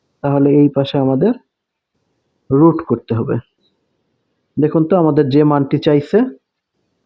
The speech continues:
সেটি এই মান কিনা। সুতরাং এটাই আমাদের আনসার।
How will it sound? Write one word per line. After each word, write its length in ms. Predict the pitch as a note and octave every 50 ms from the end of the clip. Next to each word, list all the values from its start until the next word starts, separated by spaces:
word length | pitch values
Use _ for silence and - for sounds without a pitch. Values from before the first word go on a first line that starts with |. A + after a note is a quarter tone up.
| _ _ _ _ _ _ _ _ _ _ _ _ _ _ _ _
সেটি 260 | - - D#3+ D#3 - D3+ D3 C#3+
এই 80 | C#3+ C#3+
মান 180 | C#3+ C#3 C#3 C#3+ C3+
কিনা। 200 | C3+ D3+ D#3+ G3 A3+ A3 - _ _ _ _ _ _ _ _ _ _ _ _ _ _ _ _ _ _ _ _ _ _ _ _ _ _ _ _ _ _ _ _ _ _ _ _ _ _ _ _ _ _ _
সুতরাং 320 | - D3 - - D#3+ F3+ F#3 E3 C#3
এটাই 200 | C#3+ B2+ C#3+ C3 B2+ B2+
আমাদের 240 | B2+ B2+ B2+ C3+ C3 B2
আনসার। 320 | B2 A#2+ - - B2+ C3